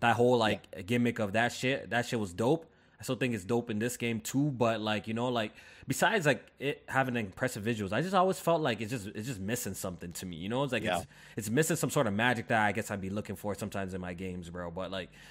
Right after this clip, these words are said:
Speaker 1: I don't know. And it feels like kinda busy, bu-, like a busy work game, like a busybody game that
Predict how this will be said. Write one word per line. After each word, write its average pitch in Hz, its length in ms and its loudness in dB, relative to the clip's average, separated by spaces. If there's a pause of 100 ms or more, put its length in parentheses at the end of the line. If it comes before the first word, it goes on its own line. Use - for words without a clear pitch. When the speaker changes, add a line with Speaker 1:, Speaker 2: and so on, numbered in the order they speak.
(160)
Speaker 1:
I 143 80 6
don't 147 140 6
know. 98 240 2
And 127 100 2
it 147 80 6
feels 196 220 6
like 156 80 4
kinda 156 180 6
busy, 135 320 4
bu-, 139 320 2
like 117 240 -2
a 110 60 2
busy 120 220 4
work 101 260 -2
game, 92 260 -6
like 90 140 -6
a 95 40 -6
busybody 101 500 0
game 92 260 -8
that 92 240 -8